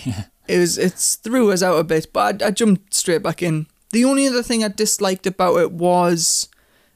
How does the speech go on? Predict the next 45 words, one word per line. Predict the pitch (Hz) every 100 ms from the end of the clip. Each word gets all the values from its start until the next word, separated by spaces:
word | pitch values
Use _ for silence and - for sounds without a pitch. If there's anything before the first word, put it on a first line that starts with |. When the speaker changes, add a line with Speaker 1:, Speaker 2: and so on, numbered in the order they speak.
| -
Speaker 2:
the, | 180 165 170
uh, | 165
the | 165
bookends | 165 202 202 233 240 240
of | 196
this | 165 - -
film. | 160 147 160 - -
Speaker 1:
I | 156
was | 160
gonna | 196
ask | 202 -
you |
about | 139 120
that. | 107 -
So | 135 135
the | 127 143
way | 160 156
it's | -
told, | - 147 123 113
if | 113
you | 120
haven't | 117
seen | 110 120
the | 113
film, | - 107 110 - - _ _ -
is | 117 110 -
it's | - 120
a | 131
linear | 156 160 135
narrative, | 123 139 135 101 98 - -
but | 120
it | 110
starts | - - 135 127 120 - - - _ _ _ -
with | 117 110 - - _ -
older | 127 135 127
version | 113 120 117 110
of | 107
Tom | 117
Hanks. | 104 110 -
What's | 113
he |
called? | 123 120 120 -
Paul | - 127 120
something? | 127 120 131 - _ _ _ _ -
Um, | 113 107 104 104